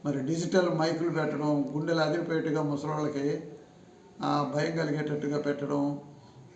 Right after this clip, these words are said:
ఇవంతా నాకు అంత మంచి పోకడ అనిపించలేదు. మరి జనాలు ఏమనుకుంటారో మరి. ప-, పవిత్రతని,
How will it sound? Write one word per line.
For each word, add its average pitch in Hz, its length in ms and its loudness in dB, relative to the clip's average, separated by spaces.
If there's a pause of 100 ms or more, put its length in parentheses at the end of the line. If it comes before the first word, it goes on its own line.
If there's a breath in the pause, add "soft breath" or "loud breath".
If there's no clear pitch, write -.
(140)
ఇవంతా 190 440 2
నాకు 180 260 2
అంత 151 160 2
మంచి 151 240 0
పోకడ 165 300 -2
అనిపించలేదు. 156 500 0
మరి 143 380 0
జనాలు 147 300 0
ఏమనుకుంటారో 143 600 0
మరి. 135 420 -4 (760 loud breath)
ప-, 147 80 4
పవిత్రతని, 196 1200 2